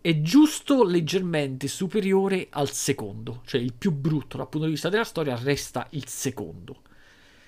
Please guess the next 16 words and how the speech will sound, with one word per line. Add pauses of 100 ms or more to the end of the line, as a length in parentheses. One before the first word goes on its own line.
(240)
Questo
pure,
eh,
ha
una
trama,
una
sceneggiatura
che
sinceramente
mi
sono
stupito
come (680)
nel
duemilaventuno,